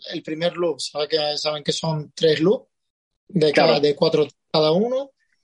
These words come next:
Speaker 1: y ese eran los tres primeros tramos. Me fue muy bien, pero en el último me tuve una caidilla,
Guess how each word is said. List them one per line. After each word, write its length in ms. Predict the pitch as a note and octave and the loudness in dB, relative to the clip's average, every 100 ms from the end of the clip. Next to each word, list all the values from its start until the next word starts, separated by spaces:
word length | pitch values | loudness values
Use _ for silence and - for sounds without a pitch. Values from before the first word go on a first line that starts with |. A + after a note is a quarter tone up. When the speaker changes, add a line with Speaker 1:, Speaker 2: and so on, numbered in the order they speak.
| _ _ | _ _
Speaker 1:
y 200 | - E3 | -2 2
ese 720 | E3+ E3 - E3+ E3 E3+ E3+ | 2 2 0 0 0 -2 -2
eran 200 | E3+ D#3+ | -4 -6
los 120 | D3+ C3+ | -8 -8
tres 140 | - | -8
primeros 400 | D#3 D#3+ D#3+ D#3 | -6 -6 -4 -4
tramos. 680 | - G3+ F3 D3 C#3+ C#3+ C#3 | 0 0 0 -2 -4 -4 -6
Me 140 | C#3 | -10
fue 180 | - D3+ | -6 -4
muy 180 | D3+ D3 | 0 2
bien, 400 | D#3+ A3 C4 B3 | 2 2 2 0
pero 220 | G3 D#3 | 0 0
en 100 | D3 | -2
el 360 | D3 C#3+ C#3+ C#3+ | -2 0 0 0
último 380 | D#3+ F3 E3 D#3+ | 0 -2 -2 0
me 200 | D#3 D#3 | -2 -2
tuve 140 | D#3+ | -2
una 120 | D#3+ | -2
caidilla, 480 | D#3 D#3+ F3 A#3+ A#3+ | 0 0 0 -2 -4